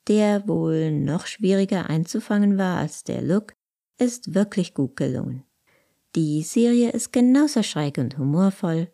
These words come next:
wie die Games. Sehr schwarzhumorig. Aber die Serie funktioniert nicht nur als Umsetzung wirklich gut, sondern auch für Leute, die keine Ahnung von den Games haben. Außer natürlich, der Ton ist ihnen zu schräg oder die Bilder zu brutal.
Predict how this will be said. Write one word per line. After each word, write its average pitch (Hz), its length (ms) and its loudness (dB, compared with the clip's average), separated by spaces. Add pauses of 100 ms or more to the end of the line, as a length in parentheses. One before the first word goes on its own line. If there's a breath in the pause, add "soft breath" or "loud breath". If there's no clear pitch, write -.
wie 269 180 2
die 214 180 -2
Games. - 480 -6 (320)
Sehr 254 260 0
schwarzhumorig. 139 1040 -4 (720)
Aber 190 240 0
die 208 140 2
Serie 226 440 4
funktioniert 254 600 4
nicht 233 220 2
nur 202 340 4 (100)
als 160 240 0
Umsetzung 226 800 4 (100)
wirklich - 460 -6
gut, 208 400 0 (340)
sondern 349 400 4
auch 247 160 6
für 247 220 2
Leute, 208 400 4
die 202 280 2
keine 311 340 4
Ahnung 170 300 4
von 135 200 -2
den 131 180 -4
Games - 380 -4
haben. - 340 -8 (500)
Außer 254 300 4
natürlich, 185 600 2
der 143 340 -4
Ton 208 320 4
ist 202 220 2
ihnen 143 220 2
zu - 180 -10
schräg 185 560 0
oder 143 280 -4
die 131 340 -8
Bilder 190 420 2
zu 240 160 0
brutal. 139 580 -4